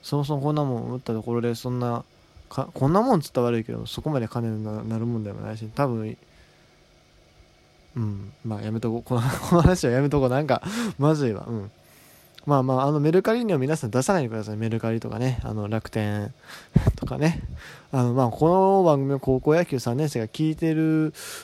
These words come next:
と思わないですし、まあ、<laughs> 聞いててもまあそんなこと思わ-、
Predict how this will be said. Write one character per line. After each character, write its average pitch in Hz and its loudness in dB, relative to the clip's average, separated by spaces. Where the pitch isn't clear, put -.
と 127 4
思 151 4
わ 156 4
な 127 0
い 110 -2
で 104 -6
す - -4
し、 113 -8
ま 117 -2
あ、 156 0
<laughs> - -4
聞 139 2
い 139 0
て 202 -6
て 214 2
も 160 4
ま 127 0
あ 113 -4
そ 131 -2
ん 135 2
な 143 2
こ 151 -2
と 120 0
思 143 0
わ-、 - 8